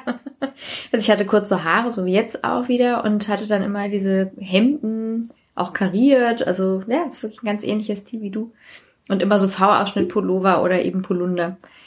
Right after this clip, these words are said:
Und ich glaube, wenn ich das jetzt dann trage, dann fühle ich mich immer so ein bisschen wie damals und das gefällt mir nicht. Deswegen halte ich mich so zurück bei Blusen und Hemden, aber eigentlich hätte ich's gern. Ich weiß nur nicht, welcher Stil, also was, was mir passen würde.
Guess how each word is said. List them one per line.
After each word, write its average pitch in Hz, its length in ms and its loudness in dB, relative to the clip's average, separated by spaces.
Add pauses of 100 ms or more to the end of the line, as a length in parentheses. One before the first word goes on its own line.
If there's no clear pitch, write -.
(220)
Und 185 80 0
ich 180 100 -2
glaube, 190 280 4
wenn 196 120 4
ich 196 120 -6
das 190 160 -4
jetzt 190 240 -4
dann 185 100 -4
trage, 202 640 -2
dann 196 140 0
fühle 233 320 2
ich 240 100 0
mich 202 140 0
immer 202 160 0
so 190 80 2
ein 190 80 0
bisschen 208 340 0
wie 190 120 -2
damals 180 760 2
und 180 80 -8
das 185 140 -8
gefällt - 380 -4
mir 165 100 -4
nicht. - 440 -10
Deswegen 190 600 2 (340)
halte 233 240 4
ich - 100 0
mich 208 140 2
so 202 100 0
zurück 208 340 0 (120)
bei 180 100 4
Blusen 214 560 -2
und 190 160 -4
Hemden, 233 380 -4
aber 196 220 -2
eigentlich 226 600 2
hätte 254 160 0
ich's - 160 -4
gern. 131 340 -4
Ich - 300 -18 (320)
weiß 202 240 2
nur 214 80 4
nicht, 208 200 2
welcher 196 320 2
Stil, 190 460 4
also 170 200 -2
was, - 320 -4
was 190 180 -2
mir 190 120 0
passen 202 380 -6
würde. 165 240 -6